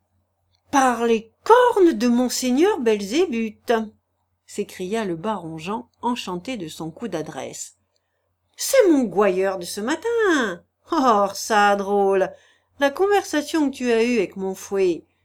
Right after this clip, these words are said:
t'a donc semblé trop courte, que te voilà décidé à la reprendre où tu l'avais quittée ? » « Oh, pour cela, je vous jure que non, monseigneur, » reprit Thibault avec l'accent de la plus parfaite sincérité. «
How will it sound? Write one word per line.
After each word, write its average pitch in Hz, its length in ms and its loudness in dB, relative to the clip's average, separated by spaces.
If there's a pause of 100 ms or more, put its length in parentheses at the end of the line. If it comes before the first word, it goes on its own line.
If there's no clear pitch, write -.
(120)
t'a 294 120 2
donc 262 220 0
semblé 220 340 -4
trop 214 200 0
courte, 427 460 0 (420)
que 320 80 -2
te 302 120 -4
voilà 269 360 2
décidé 240 440 -4
à 233 120 2
la 220 120 2
reprendre 220 520 -2
où 214 80 -6
tu 220 160 -4
l'avais 208 240 -2
quittée ? » « 285 420 -6 (1700)
Oh, 226 240 -2 (180)
pour 240 220 -12
cela, 247 420 0
je 226 120 -6
vous 233 200 -4
jure 254 280 -6
que 302 120 0
non, 208 240 0
monseigneur, » 214 880 -4 (680)
reprit 214 460 -8
Thibault 185 380 -6
avec 180 280 -4
l'accent 190 420 -8
de 185 100 -8
la 170 140 -6
plus - 180 -20
parfaite 226 500 -10
sincérité. « 185 800 -12